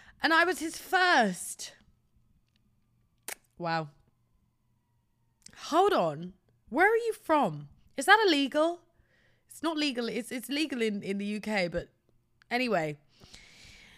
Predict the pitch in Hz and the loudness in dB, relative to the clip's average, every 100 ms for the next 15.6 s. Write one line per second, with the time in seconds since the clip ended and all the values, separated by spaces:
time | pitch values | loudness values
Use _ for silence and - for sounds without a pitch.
0 | - _ - 285 320 403 370 370 349 277 | -20 _ -4 -2 2 2 2 0 0 -4
1 | 277 - 294 285 311 277 254 214 190 185 | -6 -4 -6 -2 -4 -4 -6 -4 -2 -2
2 | - 220 - 269 262 247 - 320 320 285 | -6 -8 -6 0 0 0 -4 -4 -2 -2
3 | 240 202 202 202 196 208 220 226 214 214 | -2 -2 -2 -4 -6 -6 -6 -8 -6 -8
4 | 208 214 175 202 180 156 147 - - - | -6 -10 -8 -6 -6 -6 -10 -14 -14 -16
5 | _ _ _ _ _ _ _ - 214 220 | _ _ _ _ _ _ _ -4 -2 -2
6 | 220 254 277 - 240 214 226 277 226 220 | 0 0 -2 -4 -4 -2 -2 -2 -2 -4
7 | - - - 233 226 233 220 - 320 349 | -10 -20 -10 -4 -2 -2 -4 -2 0 2
8 | 220 185 - 208 220 214 226 247 320 220 | 0 -2 -4 -4 -2 -2 -2 0 -2 0
9 | 190 180 175 165 185 202 196 185 208 254 | 0 0 -6 -10 -2 -2 0 -2 -2 -2
10 | 294 247 233 254 233 214 208 208 180 160 | -2 -2 -4 -4 -4 -2 -4 -6 -6 -6
11 | 165 - _ - 269 294 285 - 311 311 | -8 -14 _ -4 0 0 -2 -4 -4 -4
12 | - 320 339 - 240 254 277 - 269 247 | -2 -2 -2 -2 -2 -2 -4 -6 -8 -4
13 | 247 190 226 233 196 185 165 170 175 196 | -6 -4 -4 -2 -6 -8 -8 -8 -6 -6
14 | 233 208 214 196 220 208 202 190 175 - | -6 -8 -8 -4 -4 -4 -6 -6 -8 -10
15 | 202 190 220 185 156 - | -16 -10 -6 -6 -8 -14